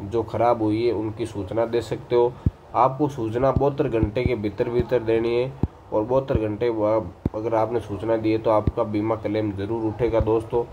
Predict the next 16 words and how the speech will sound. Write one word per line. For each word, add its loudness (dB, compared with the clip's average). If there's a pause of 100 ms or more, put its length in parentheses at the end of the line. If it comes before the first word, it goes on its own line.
(440)
ऐसा 2 (440)
लालचंद 2
जी 0 (840)
कटारिया 4
ने 0 (240)
हमें 0 (560)
बताया 2
है -2
दोस्तों, -2
जो 0
कि -2
अभी 0
कृषि -2
मंत्री 0
है। 0 (680)
धन्यवाद। 4